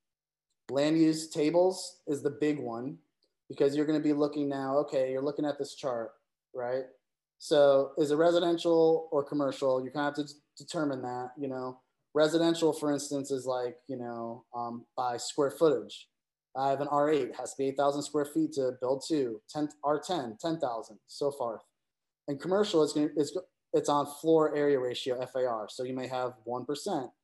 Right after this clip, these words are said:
two percent. So that basically means like, um, there's a percentage of the footprint that you can build whatever you want. You know, if you build houses, you have to stay within the F A R. If you're gonna, but you could be one big, huge building. So you kinda have to look to see the different zonings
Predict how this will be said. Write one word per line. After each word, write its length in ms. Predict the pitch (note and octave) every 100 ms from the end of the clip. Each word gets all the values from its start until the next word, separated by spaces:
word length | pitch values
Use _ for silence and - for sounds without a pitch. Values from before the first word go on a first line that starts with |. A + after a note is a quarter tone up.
| _ -
two 160 | C#3+
percent. 520 | C3+ C#3+ - D#3+ B2+ -
So 120 | C#3+
that 140 | C#3
basically 360 | E3 E3 E3 D#3
means 340 | D3 C#3+ C3
like, 260 | C3 B2 A#2+ _ _ _ _ _ -
um, 540 | B2 A#2+ A#2 A2+ A2+ _ _ _ _ _ - -
there's 180 | D3+ D3
a 40 |
percentage 840 | D3 D3 - - F#3+ F#3+ D#3+ C#3+ C#3+
of 180 | D3 C#3+
the 80 | C3
footprint 540 | - F3 F3 C#3+ C#3
that 100 | C#3
you 80 | D3
can 140 | D3+
build 220 | D3+ C#3+
whatever 260 | C#3 D3 C#3+
you 200 | C#3+ D3+
want. 280 | G3 E3+ - _ _ _ _ _
You 120 | E3 D3
know, 160 | C3+
if 100 | C3
you 80 | D3
build 220 | D3 C3+
houses, 460 | C#3+ C#3+ C#3+ D#3+ D#3
you 80 | C#3+
have 120 | -
to 60 |
stay 220 | C3 - C#3+
within 240 | C3+ C#3+
the 100 | C#3
F 140 | C#3+ D3
A 100 | C#3
R. 400 | B2 B2 C3 C3
If 100 | C3
you're 100 | C3+
gonna, 160 | C3+ C3+
but 180 | - D3+
you 100 | C3+
could 140 | C3+
be 80 | C3
one 240 | B2 C#3+ C#3
big, 140 | C#3
huge 280 | - C3+ -
building. 280 | C#3+ - - _ _ _
So 100 | -
you 80 | E3
kinda 180 | F#3 F3+
have 160 | F3+ -
to 60 |
look 360 | C3+ D3+ E3 -
to 100 | B2+
see 540 | - - F#3+ D3 C3+
the 140 | C3 C3+
different 360 | D#3+ D#3 C3
zonings 720 | A#2 D3+ D3+ B2+ B2 A#2+ -